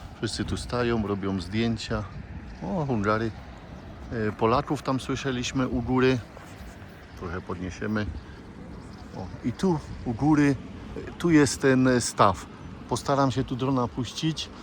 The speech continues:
bo już mi się udało. Słuchajcie, to trwało tylko czterdzieści minut. Udało mi się znaleźć,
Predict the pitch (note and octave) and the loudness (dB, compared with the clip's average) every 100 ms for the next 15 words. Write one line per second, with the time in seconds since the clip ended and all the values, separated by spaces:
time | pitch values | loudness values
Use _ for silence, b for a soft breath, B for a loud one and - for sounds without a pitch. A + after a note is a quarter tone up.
0 | B B2 C3+ D3 D3+ C3+ B2+ A2+ A2+ G#3 | B 0 2 2 2 6 6 6 4 2
1 | F#3+ F3 F3 F#3 E3+ - G#3+ - F3+ - | 2 0 6 6 6 4 0 2 2 2
2 | E3 D3+ C#3 C#3+ - C#3 B2 G#2 G2 - | 4 4 4 2 4 4 6 6 2 -2
3 | B B - B2+ F3+ F3 D#3+ D#3 - B2+ | B B -2 6 8 10 8 4 2 0
4 | A2 D3 C#3 B2+ - | 4 4 4 2 0